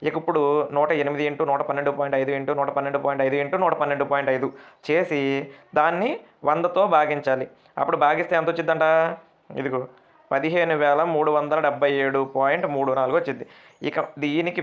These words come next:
వేరే ఇంక ఏ మెథడో లేదు, ఇంకా వేరేలాగా ఇంకెలాగా చేయడం లేదు. ఈ ఒక్క చెయ్యాలి అంటే ఇగో ఇక్కడ క్యాన్సిల్ చేయాలి, రెండో ఏకం క్యాన్సిల్ చేసి, మూడో ఏకం క్యాన్సిల్ చేసి అలా చేయొచ్చు.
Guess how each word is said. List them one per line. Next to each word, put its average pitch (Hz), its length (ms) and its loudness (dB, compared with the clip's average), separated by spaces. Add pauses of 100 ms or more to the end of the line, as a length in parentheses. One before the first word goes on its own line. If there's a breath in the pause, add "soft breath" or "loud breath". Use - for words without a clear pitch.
వేరే 160 220 4 (120)
ఇంక 151 120 -8 (160)
ఏ - 20 2 (160)
మెథడో 147 260 0 (100)
లేదు, 147 160 2 (120)
ఇంకా 151 180 -2
వేరేలాగా 147 360 0
ఇంకెలాగా 143 340 0
చేయడం 147 240 0
లేదు. 127 140 0 (340 loud breath)
ఈ 143 140 0
ఒక్క - 140 -2 (640)
చెయ్యాలి 175 440 4
అంటే 170 160 0 (120)
ఇగో 156 120 4 (300)
ఇక్కడ 151 220 -4
క్యాన్సిల్ 180 280 0
చేయాలి, 135 180 2 (100)
రెండో 147 240 2
ఏకం 143 200 -4
క్యాన్సిల్ 147 220 0
చేసి, 143 180 -4
మూడో 143 180 2
ఏకం 143 200 -4
క్యాన్సిల్ 139 220 -2
చేసి 147 160 -4 (540 loud breath)
అలా 180 200 4
చేయొచ్చు. 185 320 0